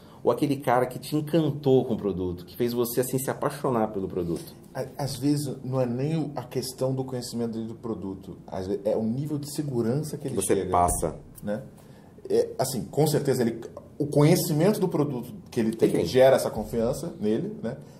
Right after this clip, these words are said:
Speaker 2: Mas ele fala com uma tranquilidade tão grande, e s-, num tom assim, que você fala, "Esse cara não é um vendedor, esse cara é meu mentor pra me ajudar a tomar a melhor decisão."
Speaker 1: Correto, Thiago, correto. Você matou a charada.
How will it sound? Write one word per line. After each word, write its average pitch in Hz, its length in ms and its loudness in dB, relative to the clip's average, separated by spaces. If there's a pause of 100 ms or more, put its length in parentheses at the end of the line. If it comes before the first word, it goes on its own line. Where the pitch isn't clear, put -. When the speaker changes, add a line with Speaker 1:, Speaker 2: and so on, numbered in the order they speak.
Speaker 2:
Mas 110 100 -2
ele 147 140 0
fala 147 180 4
com 143 60 -2
uma 139 120 0
tranquilidade 117 540 -2
tão 175 160 -6
grande, 123 500 -4
e 107 60 -8
s-, - 180 -12 (120)
num 110 180 -4
tom 120 380 0
assim, 110 260 -4 (340)
que - 60 -16
você - 80 -2
fala, 104 240 2
"Esse 117 300 0
cara 117 240 4
não 123 80 -2
é 127 40 2
um 127 40 0
vendedor, 127 320 -4
esse 87 120 -10
cara 92 200 2
é - 20 2
meu 113 100 4
mentor 135 760 2 (260)
pra 120 100 0
me 127 100 4
ajudar 120 260 4
a - 20 2
tomar 117 220 2
a 117 40 4
melhor 110 220 6
decisão." 117 460 -4
Speaker 1:
Correto, 90 500 0
Thiago, 87 300 -2
correto. 90 360 -2
Você - 120 -2
matou 104 220 2
a - 20 0
charada. 85 440 0